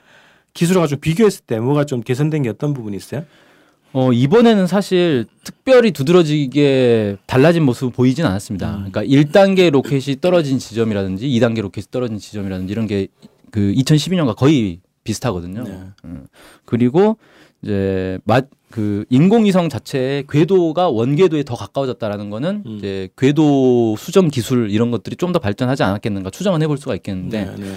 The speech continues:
Speaker 2: 그거 외에는 사실 아직까지는 달라진 모습이 나타나진 않고
Speaker 1: 음.
Speaker 2: 국정원에서는 무게가 한, 인공위성 무게가 두 배 정도 늘었을 거라고 추정을 하는데
Speaker 1: 네.
Speaker 2: 그것도 뭐 확실한 근거가 있는 것 같지는 않고요.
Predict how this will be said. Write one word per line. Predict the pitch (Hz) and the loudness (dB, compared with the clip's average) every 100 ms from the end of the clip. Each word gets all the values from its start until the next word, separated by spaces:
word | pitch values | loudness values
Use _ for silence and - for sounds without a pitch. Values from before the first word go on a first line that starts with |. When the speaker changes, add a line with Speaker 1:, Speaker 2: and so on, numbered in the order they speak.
| 98 - - | -14 -16 -2
Speaker 2:
그거 | 156 208 | 4 6
외에는 | 220 165 156 | 8 6 4
사실 | 151 160 151 131 - | 0 0 0 0 0
아직까지는 | 120 127 139 131 135 131 | -4 0 0 0 0 -2
달라진 | - 113 143 139 131 120 | -2 0 0 0 -2 -2
모습이 | 98 - 107 98 | -4 -4 -6 -4
나타나진 | 101 - 107 113 | -6 -4 -4 -4
않고 | 80 82 - 92 | -8 -8 -8 -6
Speaker 1:
음. | 117 107 101 101 - | -6 -10 -10 -14 -4
Speaker 2:
국정원에서는 | 147 233 233 214 202 190 139 | 0 4 4 4 2 0 0
무게가 | 117 180 160 151 | 0 2 2 0
한, | 156 143 - | -2 -6 -2
인공위성 | 135 160 165 151 | 0 0 0 0
무게가 | 113 113 110 | 2 2 0
두 | - 120 | 0 2
배 | 151 | 2
정도 | 143 117 | 2 0
늘었을 | 98 104 135 156 | -2 -4 -4 -6
거라고 | 156 139 110 | -4 -2 -4
추정을 | 104 151 139 | -6 -4 -2
하는데 | 143 151 147 208 | -2 -2 2 2
Speaker 1:
네. | 226 98 92 _ _ | 0 -10 -14 _ _
Speaker 2:
그것도 | 143 185 190 | 2 2 2
뭐 | 139 117 123 - | -2 0 -2 -4
확실한 | 165 190 160 | -4 -2 0
근거가 | 135 196 | 2 2
있는 | 120 107 | 2 0
것 | 120 | -4
같지는 | 90 127 | -6 -6
않고요. | 85 - 85 | -10 -12 -16